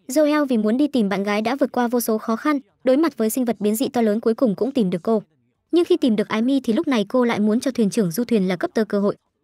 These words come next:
Mà Joel lại chẳng thể so sánh với anh ta. Cutter là một hải quân hoang dã Úc, anh ta có thủy thủ đoàn của mình và có một du thuyền lớn tám tầng. Lúc này anh ta đang chuẩn bị dẫn dắt thủy thủ đoàn đến tìm một nơi ẩn náu mới, nhưng điều duy nhất Joel quan tâm là bạn gái cũ Amy của mình.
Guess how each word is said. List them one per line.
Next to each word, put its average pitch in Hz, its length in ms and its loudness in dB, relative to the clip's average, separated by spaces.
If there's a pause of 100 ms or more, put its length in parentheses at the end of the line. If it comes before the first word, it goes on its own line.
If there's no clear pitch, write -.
(220)
Mà 262 200 2
Joel 277 340 2
lại 240 180 0
chẳng 202 220 -2
thể 214 140 0
so 233 180 -2
sánh 220 240 -2
với 214 120 -2
anh 226 180 -4
ta. 226 200 -2 (500)
Cutter 294 280 0
là 247 100 0
một 220 160 -2
hải 214 140 -4
quân 262 160 0
hoang 233 220 0
dã 226 120 -4
Úc, 359 140 0 (240)
anh 302 120 -2
ta 302 160 0
có 240 120 -2
thủy 233 220 -2
thủ 214 120 0
đoàn 190 180 -2
của 196 120 -2
mình 190 220 2
và 185 100 -2
có 196 120 -4
một 247 120 0
du 233 120 -4
thuyền 208 220 0
lớn 190 180 2
tám 208 200 -2
tầng. 214 160 0 (500)
Lúc 359 140 2
này 285 160 2
anh 269 160 -2
ta 277 140 0
đang 254 160 0
chuẩn 226 160 0
bị 190 140 0
dẫn 220 120 0
dắt 359 140 -4
thủy 233 180 0
thủ 214 140 0
đoàn 196 160 0
đến 202 140 0
tìm 226 180 2
một 202 140 -2
nơi 247 120 0
ẩn 196 160 0
náu 190 140 0
mới, 226 260 2 (240)
nhưng 330 140 4
điều 254 120 4
duy 233 120 0
nhất 320 180 0
Joel 233 340 0
quan 240 180 -4
tâm 254 180 0
là 208 120 0
bạn 180 160 -4
gái 190 160 -2
cũ 214 160 -2
Amy 226 340 0
của 202 140 -4
mình. 180 160 2